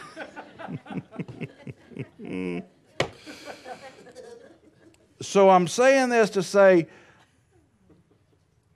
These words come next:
I'm asking the questions too. How well am I doing this? 'Cause that's what the Word of God is for, is to help us understand those things. Look at it, it says in verse two, "Do not be conformed to this world," Pamela,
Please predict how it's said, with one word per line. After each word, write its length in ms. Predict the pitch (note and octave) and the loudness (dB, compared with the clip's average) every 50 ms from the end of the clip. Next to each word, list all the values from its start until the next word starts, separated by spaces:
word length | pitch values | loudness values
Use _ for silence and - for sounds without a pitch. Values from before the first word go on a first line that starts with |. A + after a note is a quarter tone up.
| _ _ _ _ - | _ _ _ _ 0
I'm 240 | F#3+ B3 C#4+ C4 A#3 | 0 2 2 0 0
asking 360 | A3 G#3 F3+ - - E3+ E3 | 0 0 0 -2 -2 -4 -2
the 80 | E3+ E3 | -4 -4
questions 540 | - G3 G3 F3+ - - - C#3 C3 A#2 | -2 -2 -2 -2 -2 -6 -10 -10 -10 -10
too. 320 | - - B3+ C#4 G#3 A2 - - _ _ _ _ _ _ _ _ _ _ _ _ _ _ _ _ _ _ _ _ _ _ _ | -10 -8 -8 -6 -8 -8 -10 -14 _ _ _ _ _ _ _ _ _ _ _ _ _ _ _ _ _ _ _ _ _ _ _
How 180 | - G3+ B3 C4 | -4 -2 0 0
well 420 | A3+ G#3+ A3+ B3 C#4 C#4+ C4 A#3 | 0 2 4 4 4 4 4 4
am 100 | G3+ F#3 | 4 4
I 100 | F3 E3+ | 4 2
doing 420 | E3 D#3+ A#3+ C#4 D#4 D4 A#3 D3+ B2 | 2 0 -4 -4 -2 -2 -2 -4 -6
this? 200 | A2+ - - _ _ _ _ _ _ _ - - _ _ | -8 -10 -14 _ _ _ _ _ _ _ -20 -20 _ _
'Cause 140 | - F#3+ F#3+ | -2 0 2
that's 200 | C4+ D4 C#4+ D#4+ | 2 2 2 0
what 100 | D#4+ A#3+ | -2 -2
the 80 | C4 | 0
Word 280 | A#3 A3 A3+ A#3+ B3 A3+ | 0 2 4 4 4 2
of 120 | G3+ F3 | 0 0
God 260 | E3 F#3 F#3+ G#3+ A3+ G#3+ | 0 0 2 2 0 -2
is 120 | F#3 - | -4 -6
for, 340 | - - A3 A3+ A3 G3 F3 | -6 -4 -2 0 0 0 -2
is 80 | D3+ - | -4 -4
to 120 | F3 E3 | -4 -2
help 180 | F#3 A#3 B3 - | -2 -2 -2 -4
us 140 | G3 F#3+ F#3+ | -6 -6 -4
understand 580 | F3 F#3 F3 F3 - - G3 G#3+ A#3 A3+ G#3 | -4 -4 -6 -8 -10 -8 -6 -6 -6 -6 -6
those 140 | F#3 F3+ F#3 | -8 -8 -8
things. 340 | - A#3 A#3 G#3+ F#3+ F3+ _ - - - - - | -8 -8 -8 -8 -8 -12 _ -20 -20 -20 -6 -2
Look 140 | - A3+ C#4+ | -2 0 0
at 80 | D4 | 0
it, 60 | C4 A3+ | -2 -2
it 40 | |
says 280 | - - A3 A3 F#3+ F3+ | -2 0 0 0 2 0
in 120 | F#3+ F3+ | -2 -2
verse 200 | E3+ F#3 F#3 F3 | -2 -2 -2 -4
two, 300 | - - A3 G#3+ D#3+ B2+ - - - - - - - | -4 -4 -2 0 0 0 -2 -8 -20 -20 -18 -8 -4
"Do 120 | F#3 B3+ | -2 2
not 340 | A#3 A#3 B3+ C#4+ D4+ C#4 A#3+ | 4 6 6 6 6 4 4
be 140 | C4+ C4+ A3 | 2 0 2
conformed 640 | - G#3+ G3+ F#3 D3+ - - A#3 B3 B3 A#3+ A3+ | 2 2 2 2 0 0 2 4 4 4 4 2
to 40 | G3 | 2
this 320 | E3+ F3 A#3 B3+ B3 - | 4 4 4 4 2 -2
world," 520 | G3+ G3 G3 G#3+ A#3 A#3+ A3+ G#3+ G3 F3 - | -6 -2 2 4 4 6 6 6 4 4 2
Pamela, 600 | F3+ F3+ F3+ F3 F3 F3 F3 F3+ G3+ A3+ G3+ | 2 2 2 2 2 2 2 2 2 2 0